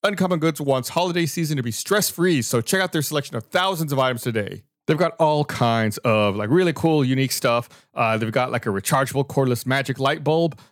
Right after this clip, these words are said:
Uh, looks like a, one of those cool Edison bulbs, but it's cordless. Take it with you. How does it work? Magic. I told you. They've also got, remember those old, I, I'm an old man, I don't know, there's those old three D reel viewers that you could look at when you were a kid. You put the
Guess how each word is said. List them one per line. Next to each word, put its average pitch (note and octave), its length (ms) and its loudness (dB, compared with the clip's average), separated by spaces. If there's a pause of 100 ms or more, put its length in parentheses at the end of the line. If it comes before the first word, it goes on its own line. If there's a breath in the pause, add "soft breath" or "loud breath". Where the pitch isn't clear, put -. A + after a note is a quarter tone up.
Uh, G2 480 0
looks G#2 260 -4
like G2 160 -4
a, F2+ 300 -8
one G2+ 140 0
of F#2+ 40 0
those F#2+ 140 -4
cool A#2+ 400 0
Edison A2+ 380 0
bulbs, B2 340 0
but A#2+ 240 0
it's D#3+ 140 -2
cordless. F#3 500 -2
Take C3 160 -2
it D3+ 100 -4
with C3+ 220 0
you. G2 160 0
How G#2+ 100 -2
does C3+ 140 0
it C3+ 60 2
work? F3+ 300 0 (280)
Magic. A3+ 400 -2
I C#3 80 0
told F#3+ 280 0
you. F#2 140 -6 (380 soft breath)
They've B2 140 -2
also B2+ 220 -2
got, B2+ 120 0
remember D3 180 2
those C3 140 2
old, A#2+ 380 2
I, A2+ 180 0
I'm G#2 140 0
an F#2+ 80 0
old F2 140 0
man, F#2+ 180 0
I G#2+ 100 0
don't G2 120 0
know, G2 80 -2
there's G2+ 240 -4
those G#2 180 -6
old A2+ 320 0
three B2 220 0
D B2+ 180 2
reel C3 460 2 (260 loud breath)
viewers D3+ 400 2
that C3 100 -2
you B2+ 120 -4
could C3 120 -2
look C3+ 200 0
at C#3 100 0
when C#3+ 80 -2
you B2+ 100 0
were C3 100 0
a B2 40 -6
kid. D3 300 0
You A#2 80 -2
put A2+ 240 -2
the G2 200 0